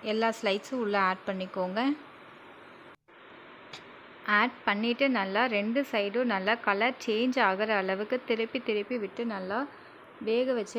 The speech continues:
எடுத்துக்கோங்க. பாருங்க ஃப்ரெண்ட்ஸ், இந்த மாதிரி ஒரு கோல்டன் ப்ரவுன் கலர்ல வர்ற அளவுக்கு பொரிச்சு எடுத்துக்கோங்க.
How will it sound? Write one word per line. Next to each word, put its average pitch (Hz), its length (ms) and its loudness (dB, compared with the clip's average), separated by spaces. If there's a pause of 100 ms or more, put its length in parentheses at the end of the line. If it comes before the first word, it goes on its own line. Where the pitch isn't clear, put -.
எடுத்துக்கோங்க. 196 560 -4 (2500)
பாருங்க 220 460 6
ஃப்ரெண்ட்ஸ், 247 300 2 (140)
இந்த 240 240 2 (120)
மாதிரி 214 240 4 (200)
ஒரு 202 120 2 (100)
கோல்டன் 247 480 2
ப்ரவுன் 214 320 2
கலர்ல 214 420 2
வர்ற 202 280 2
அளவுக்கு 208 300 -2 (100)
பொரிச்சு 202 320 0
எடுத்துக்கோங்க. 196 600 -2